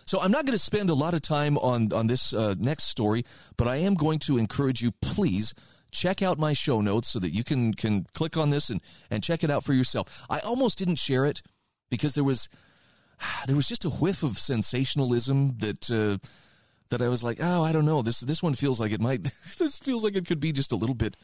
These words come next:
um, too, uh, over the top." And I don't, I don't like to use sensationalism, but there's, there's something that I am seeing coming from a number of different sources.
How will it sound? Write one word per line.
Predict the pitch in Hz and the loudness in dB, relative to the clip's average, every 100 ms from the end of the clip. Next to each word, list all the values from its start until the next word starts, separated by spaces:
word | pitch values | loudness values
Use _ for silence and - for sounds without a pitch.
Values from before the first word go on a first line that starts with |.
| - - - - | -20 -20 -20 -8
um, | 90 92 78 - _ _ _ - | -4 -2 -4 -8 _ _ _ -2
too, | 180 143 123 - _ _ - | 2 4 2 -2 _ _ -12
uh, | - 67 60 - | -8 -8 -8 -2
over | 147 151 | 0 0
the | 120 | -4
top." | - 113 - - - _ _ _ _ _ _ | -4 -6 -6 -10 -14 _ _ _ _ _ _
And | 95 107 | -4 0
I | |
don't, | 139 139 - | 0 0 0
I | |
don't | 131 139 | 0 0
like | 143 143 | 0 -2
to | - | -2
use | 98 107 101 | 0 0 0
sensationalism, | - 107 - 107 - 87 82 101 | 0 0 0 -2 0 -2 -2 -2
but | 90 113 | -2 0
there's, | 120 - - - - | -2 -4 -12 -20 -4
there's | 135 127 | -2 0
something | 240 262 226 | 0 0 2
that | 160 | 2
I | 156 156 | 2 2
am | 135 | 0
seeing | - 151 | 0 -2
coming | - 160 151 | -2 -2 -2
from | - 107 | 0 0
a | |
number | 104 143 147 | 0 0 0
of | 113 | 0
different | 127 131 101 | -2 -2 -2
sources. | 120 110 - | 0 0 0